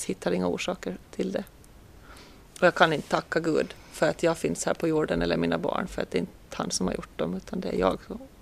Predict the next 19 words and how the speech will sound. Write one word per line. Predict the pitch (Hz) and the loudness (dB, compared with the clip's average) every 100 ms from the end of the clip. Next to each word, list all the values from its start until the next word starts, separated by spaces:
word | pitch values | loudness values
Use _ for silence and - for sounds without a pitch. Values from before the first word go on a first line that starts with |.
| - - | -20 -10
som | - 180 | -2 -2
har | |
lyckats | 185 - - - - | -2 -6 -6 -8 -2
få | - | 0
hit | 185 196 - - | 2 -2 -8 -14
dem. | - - - - - | -14 -16 -16 -14 -12
Och | - - 247 | -8 10 12
sådär. | 226 135 82 - | 12 10 8 6
Så | - | 8
det | 214 | 12
är | 240 | 12
ju | 233 | 12
alltså | 202 - 196 - - - | 12 10 6 6 -6 -4
ett | 170 | 8
jättestort | 180 175 165 - 147 - | 10 10 6 2 2 8
ämne, | 196 226 208 190 | 10 12 10 8
men | 175 165 - | 6 4 2
med, | - 156 165 165 143 | -2 -2 2 4 4
eh, | - | 2